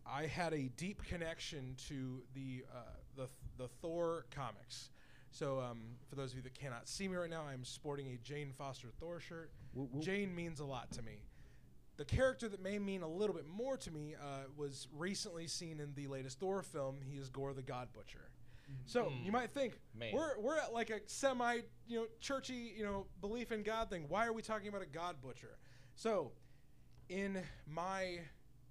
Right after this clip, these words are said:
Speaker 1: in my leaving of church, in my leaving of being a pastor, you can hear more about this study, uh, or this, um, part of my life on the Homebrewed episode I did. But a big part of this was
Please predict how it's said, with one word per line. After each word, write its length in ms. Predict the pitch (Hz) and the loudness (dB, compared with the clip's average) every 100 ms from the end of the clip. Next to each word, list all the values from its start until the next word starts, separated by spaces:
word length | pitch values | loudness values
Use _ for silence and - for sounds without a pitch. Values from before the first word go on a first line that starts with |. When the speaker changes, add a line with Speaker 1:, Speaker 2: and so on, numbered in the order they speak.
| - - - - - 147 | -16 -16 -16 -16 -10 -4
Speaker 1:
in 80 | 190 | 2
my 200 | 185 180 | 2 2
leaving 480 | 170 208 202 208 185 | 2 0 2 2 2
of 120 | 147 | -2
church, 380 | - 156 120 - | -4 -4 -6 -8
in 80 | 165 | -6
my 200 | 165 160 | -4 -2
leaving 380 | 147 175 175 175 | -2 -2 -2 -2
of 120 | 165 | -2
being 180 | 170 165 | -4 -4
a 60 | 147 | -4
pastor, 380 | 151 151 - | -4 -4 -6
you 80 | 147 | -10
can 120 | 165 | -10
hear 180 | 143 175 | -6 -6
more 160 | 160 160 | -4 -4
about 200 | 156 156 | -4 -8
this 120 | 147 | -10
study, 360 | - 151 143 139 | -8 -6 -4 -4
uh, 160 | 127 120 - - - - 135 | -6 -8 -14 -16 -16 -10 -6
or 100 | 139 | -4
this, 260 | 139 - | -4 -4
um, 300 | 147 123 123 131 | -4 -4 -6 -6
part 120 | 160 | -4
of 60 | 143 | -2
my 60 | |
life 320 | 135 135 135 143 | -2 -2 -4 -4
on 160 | 131 131 | -4 -4
the 120 | 127 - | -6 -2
Homebrewed 340 | 175 151 139 127 | -2 0 -2 -4
episode 340 | 120 139 120 | -6 -10 -8
I 80 | 120 | -2
did. 220 | 120 123 - | 0 0 -6
But 200 | 147 135 - - - 131 | -8 -8 -12 -16 -14 -10
a 40 | |
big 360 | 123 214 226 - | 4 6 6 0
part 340 | - 240 240 | 2 4 6
of 160 | 208 151 | 6 2
this 420 | 143 143 - - - - - 135 | -4 -6 -8 -12 -14 -16 -10 2
was 580 | 170 160 156 160 131 | 4 4 2 -2 -6